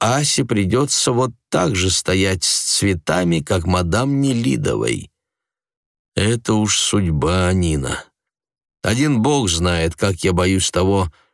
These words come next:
что может ждать ее и мать. Кстати, меня вчера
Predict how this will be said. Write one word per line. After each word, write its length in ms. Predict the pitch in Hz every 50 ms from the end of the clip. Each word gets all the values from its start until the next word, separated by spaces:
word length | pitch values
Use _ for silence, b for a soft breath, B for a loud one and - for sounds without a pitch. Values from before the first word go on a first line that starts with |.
| b b _ _
что 320 | - - - - - 95 95
может 340 | 92 92 87 85 90 85
ждать 460 | 80 82 82 78 82 - 95 82 - -
ее 560 | 80 85 87 90 87 82 85 95 98 90 - _
и 120 | - 87
мать. 580 | 87 85 87 90 90 85 76 - - - - - _ _ _ _ _ _ _ _ _ _ _ _ _ _ -
Кстати, 480 | - - - - 120 117 110 92 - 80
меня 380 | 80 85 90 101 113 120 117
вчера 600 | 95 85 - - 104 101 110 113 113 113 107 87